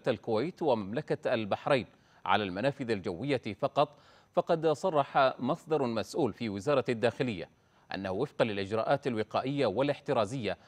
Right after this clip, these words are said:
الموصى بها من قبل الجهات الصحية المختصة في المملكة في إطار جهودها الحثيثة للسيطرة على فيروس كورونا الجديد ومنع دخوله وانتشاره، وانطلاقا من الحرص على حماية صحة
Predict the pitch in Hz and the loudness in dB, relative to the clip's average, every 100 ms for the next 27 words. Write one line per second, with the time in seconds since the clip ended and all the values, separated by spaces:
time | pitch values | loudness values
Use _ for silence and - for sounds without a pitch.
0 | - - 151 135 170 196 - 123 98 123 | -20 0 2 2 2 -2 2 2 2 2
1 | 139 165 - 127 127 104 90 107 135 131 | 2 2 -4 0 2 2 -2 -2 -2 -2
2 | - 104 - 135 123 117 98 - 139 - | -6 -8 -6 -4 -2 -2 -4 -4 -4 -2
3 | 98 110 98 92 135 - 147 - - - | -4 -4 -6 -4 -4 0 0 0 -12 -20
4 | _ 208 175 160 214 175 117 117 175 156 | _ -2 -2 2 2 2 0 0 0 2
5 | 135 104 - 156 120 - 87 _ - _ | 2 2 0 0 -2 -4 -8 _ -20 _
6 | 104 - 117 - 160 131 117 95 95 - | -8 -2 -2 2 0 2 4 4 2 0
7 | 135 117 - - 110 143 127 92 113 101 | 2 2 -2 -2 0 2 0 -2 -4 -4
8 | 131 156 - - _ 92 82 127 143 117 | -4 -4 -8 -18 _ -6 -2 -2 -2 -2
9 | 110 107 180 170 143 151 104 160 165 - | -2 -2 0 0 0 -2 -2 -2 -4 0
10 | 135 85 - _ - - 107 120 160 185 | 2 2 -6 _ -20 -2 0 2 2 2
11 | 226 196 160 131 - - - 82 87 98 | 2 2 4 2 2 -4 -2 -4 0 -2
12 | - 117 143 131 123 - - 143 | -2 -2 -2 -2 -4 -6 -4 -4